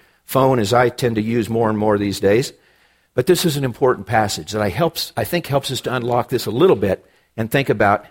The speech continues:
what God really has for us, which is so much better than the trinkets of this world.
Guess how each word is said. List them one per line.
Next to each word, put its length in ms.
what 300
God 300
really 240
has 300
for 240
us, 120
which 160
is 100
so 260
much 240
better 220
than 160
the 60
trinkets 440
of 60
this 220
world. 220